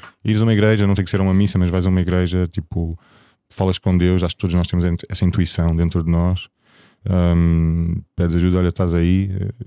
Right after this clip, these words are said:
esse tipo de, de conversas e, e, e sentes se, se sentes alguma coisa, pois se calhar a igreja, se calhar, a missa, se calhar já é uma coisa muito,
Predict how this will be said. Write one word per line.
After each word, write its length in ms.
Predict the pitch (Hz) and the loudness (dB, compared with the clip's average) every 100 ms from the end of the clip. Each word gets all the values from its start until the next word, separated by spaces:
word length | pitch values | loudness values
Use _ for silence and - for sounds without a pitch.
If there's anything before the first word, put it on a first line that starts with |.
| 101 | -8
esse 120 | - | -4
tipo 260 | 92 - | -4 -2
de, 340 | 87 87 87 87 | -2 0 2 0
de 100 | 90 | 0
conversas 540 | 98 95 107 110 120 | 0 2 0 0 -2
e, 220 | 110 117 - - | -2 -4 -6 -4
e, 200 | 120 113 - _ - | -2 -2 -8 _ -12
e 60 | - | -4
sentes 360 | 127 120 - | 0 0 -2
se, 280 | 117 117 113 | 0 2 0
se 160 | 104 120 | -2 -4
sentes 200 | - 113 | -2 -2
alguma 140 | 113 110 | 0 0
coisa, 240 | 147 110 | 0 0
pois 240 | 113 104 - _ - - - - | -2 -6 -10 _ -20 -20 -20 -14
se 80 | - | -2
calhar 160 | 127 127 | 2 4
a 40 | |
igreja, 320 | 123 123 117 110 | 4 4 2 0
se 100 | - | 0
calhar, 260 | 117 117 | 0 2
a 60 | 117 | 2
missa, 240 | 127 117 | 2 0
se 80 | 113 | -2
calhar 200 | 113 113 | 0 2
já 100 | 110 | 2
é 40 | 110 | 0
uma 120 | 107 | 0
coisa 260 | 120 107 | 0 0
muito, 300 | 107 107 101 | 2 0 0